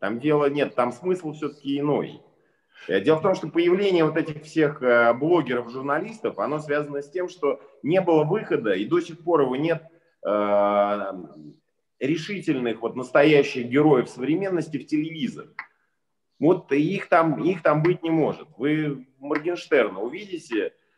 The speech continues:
э, в телевизоре, когда он, э, говорит на том языке, на котором он говорит? Да нет, конечно. Он будет там, э, опять же, цензурированный, кастрированный, не тот самый настоящий Моргенштерн, да. Это как,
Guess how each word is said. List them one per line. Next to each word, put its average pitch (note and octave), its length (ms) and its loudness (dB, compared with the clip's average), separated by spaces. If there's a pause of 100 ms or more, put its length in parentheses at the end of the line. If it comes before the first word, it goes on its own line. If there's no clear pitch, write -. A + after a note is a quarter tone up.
(140)
э, F#2 280 0
в - 140 -12
телевизоре, G#2+ 640 0
когда A2+ 460 2 (120)
он, E3 300 2
э, G2+ 560 -4
говорит B2+ 460 0 (120)
на A2 440 -4
том D3 200 -4
языке, C3 380 -4
на C3 120 -2
котором A#2 380 -2
он G#2+ 140 -10
говорит? A#2+ 480 2
Да A2 80 -6
нет, F3+ 220 -10
конечно. F2 500 -6 (220)
Он D3 180 -2
будет G3 280 -4
там, D3 280 0 (260)
э, - 60 -2
опять G#2+ 480 2
же, - 140 -16
цензурированный, D3+ 800 -2
кастрированный, C#3+ 760 -2
не A2+ 140 -4
тот D#3+ 220 -4
самый C3 260 0
настоящий A2 520 -6
Моргенштерн, G2+ 1040 -8
да. F#2+ 220 2 (200)
Это F2+ 140 0
как, C#3+ 240 2